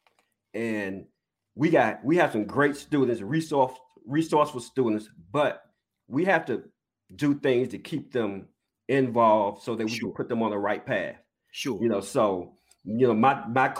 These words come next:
Speaker 1: my question would be, you, any references as far as what can I do to create a curriculum? Whether it's 'cause I know that your, it was a summer program, but I, I, I think I need to do it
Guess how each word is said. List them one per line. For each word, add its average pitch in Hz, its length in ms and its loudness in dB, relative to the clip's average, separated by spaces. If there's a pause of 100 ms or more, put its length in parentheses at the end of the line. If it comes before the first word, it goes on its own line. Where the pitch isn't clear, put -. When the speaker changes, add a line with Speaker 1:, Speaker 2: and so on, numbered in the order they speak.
(140)
Speaker 1:
my 127 200 0
question 127 440 -2
would 104 140 -4
be, 104 340 -4 (600)
you, 104 180 -4
any 139 200 4
references 127 680 0
as 107 100 -10
far 107 280 2
as - 80 -4
what 117 220 -4
can 127 120 -2
I 120 80 2
do 117 260 -4
to 107 240 -6
create 120 320 -4
a 98 60 -4
curriculum? 131 840 0 (160)
Whether 131 280 2
it's 117 160 2
'cause 123 120 -2
I 131 100 4
know 143 200 6
that 131 100 2
your, 131 260 2 (160)
it 123 120 0
was 113 120 -6
a 101 80 -6
summer 131 360 -2
program, 120 640 0
but 101 160 -4
I, 135 140 4
I, 117 360 -2
I 139 40 2
think 123 220 -2
I 127 80 2
need 120 240 -2
to 104 80 -12
do 110 280 -2
it - 120 -8